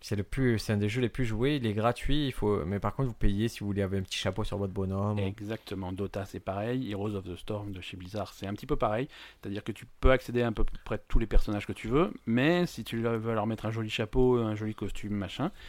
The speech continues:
Speaker 1: Un cache-sexe.
Speaker 2: tu, tu, tu mets de l'argent. Mais ça, c'est, euh,
Speaker 1: T'as déjà mis un cache-sexe ?
Speaker 2: c'est cosmétique, euh, tous les jours.
Speaker 1: Et tu caches quoi avec ?
Speaker 2: Mon sexe.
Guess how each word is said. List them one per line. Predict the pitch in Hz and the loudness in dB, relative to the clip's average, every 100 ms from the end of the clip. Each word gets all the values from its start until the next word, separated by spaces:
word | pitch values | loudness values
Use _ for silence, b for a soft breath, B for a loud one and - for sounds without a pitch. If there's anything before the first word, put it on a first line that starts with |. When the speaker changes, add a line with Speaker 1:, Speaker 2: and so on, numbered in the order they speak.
| B - | B 4
Speaker 1:
Un | 101 | 6
cache-sexe. | 120 - 110 - - - 90 | 6 6 4 4 2 0 -2
Speaker 2:
tu, | 87 120 113 | 0 -6 -6
tu, | - - 113 107 104 | -10 -8 -6 -6 -2
tu | 123 | 2
mets | 160 | 4
de | |
l'argent. | 135 104 85 - | 4 2 -2 -2
Mais | 165 | -2
ça, | - - - 190 220 | -2 -14 -2 -2 -2
c'est, | - 131 175 - - | -4 -2 -2 -4 -6
euh, | 104 110 104 104 104 | -4 -4 -4 -8 0
Speaker 1:
T'as | 110 | 4
déjà | 104 113 | 6 6
mis | 131 | 4
un | |
cache-sexe ? | 139 - - 127 | 0 -4 -2 -2
Speaker 2:
c'est | 139 | 4
cosmétique, | 175 - 131 120 165 - _ _ | 6 8 6 0 -6 -10 _ _
euh, | 123 107 104 98 95 95 - - - | -4 -2 -4 -6 -8 -12 -16 -16 4
tous | - - | 4 4
les | 104 | -2
jours. | - - b b b b b - - _ _ _ _ - _ - | -10 -16 b b b b b -20 -20 _ _ _ _ -20 _ -8
Speaker 1:
Et | |
tu | - | -8
caches | - 92 107 | 2 4 4
quoi | - - | 2 0
avec ? | - - - - | -2 -8 -12 -10
Speaker 2:
Mon | - | -12
sexe. | 110 - - _ _ | -10 -16 -18 _ _